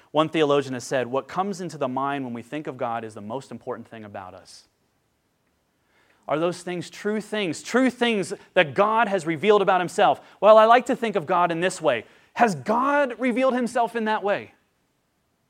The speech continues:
Or are you, are you deciding this is what God is like? The most important thing about us is, what do we believe about God? We are all theologians. Men here,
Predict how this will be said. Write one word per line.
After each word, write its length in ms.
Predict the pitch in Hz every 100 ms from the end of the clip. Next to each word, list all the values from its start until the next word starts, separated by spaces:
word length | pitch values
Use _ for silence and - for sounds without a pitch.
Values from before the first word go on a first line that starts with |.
| _ _ _ _ _ -
Or 180 | 220 233
are 140 | 220 220
you, 420 | 196 277 262 - -
are 100 | 214
you 200 | 220 302
deciding 460 | 285 - 220 208
this 160 | 196 202
is 100 | 170
what 140 | 180
God 200 | 156 160
is 120 | 151 131
like? 340 | 117 95 _ _ _ _ _ _ _ _ _ _ _ _ _ _ _ _ _ _ _
The 80 | 131
most 200 | 156 175
important 340 | 135 208 196
thing 120 | 196 175
about 300 | 151 151 127
us 160 | 117
is, 120 | 113 104
what 280 | 123 196 180
do 80 | 160
we 240 | 139 165
believe 500 | 139 135 127 127 117 -
about 400 | 113 113 110 - _ _ -
God? 380 | 117 98 92 87
We 220 | - 165 165
are 200 | 160 -
all 520 | 170 196 196 190 190 - _ _
theologians. 840 | 175 165 139 131 110 101 90 - _ _ _ _ _ _ _ _ _ _ _
Men 240 | 156 202 196
here, 380 | 196 196 175